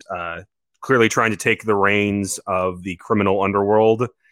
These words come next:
and, uh, clearly take it in a more, uh, uh, demented, uh, direction is gonna be a lot of fun to watch.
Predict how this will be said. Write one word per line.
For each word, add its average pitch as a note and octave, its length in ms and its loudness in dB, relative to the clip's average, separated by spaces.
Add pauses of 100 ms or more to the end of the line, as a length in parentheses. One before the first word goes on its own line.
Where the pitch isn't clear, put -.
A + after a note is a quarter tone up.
(400)
and, F2 380 -2
uh, F2 340 -4
clearly A2+ 300 4
take A2 240 0
it G#2 100 -2
in F#2+ 120 0
a F#2+ 60 2
more, F#2 440 2
uh, F2 260 0 (400)
uh, D#2+ 120 -16 (120)
demented, A#2 560 0 (420)
uh, G2 100 -2
direction D#3+ 540 0 (400)
is A2 220 2
gonna C3 120 2
be B2+ 60 4
a A#2 60 4
lot A2+ 100 4
of G#2 60 -2
fun G#2+ 120 0
to F2+ 60 2
watch. - 480 -8